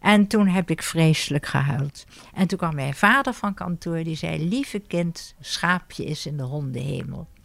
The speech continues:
Maar ik beloof je, als de oorlog voorbij is, komt er een hondje.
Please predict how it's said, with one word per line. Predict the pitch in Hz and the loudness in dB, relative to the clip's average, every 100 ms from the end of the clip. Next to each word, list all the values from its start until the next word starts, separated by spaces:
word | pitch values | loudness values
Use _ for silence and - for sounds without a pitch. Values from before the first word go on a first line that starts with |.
| - 240 - | -12 -8 4
Maar | 208 247 359 | 6 8 6
ik | 370 | 6
beloof | 370 339 175 - | 8 10 8 4
je, | - - 147 _ _ - - - | -6 -10 -14 _ _ -20 -20 -2
als | 190 180 | 0 2
de | - - | 0 6
oorlog | 285 302 311 302 | 8 8 8 4
voorbij | - 254 220 214 220 | 4 6 8 8 6
is, | - | 0
komt | - 214 202 | 0 0 2
er | 196 | 2
een | 180 | 2
hondje. | 156 139 143 - | 2 0 -4 -6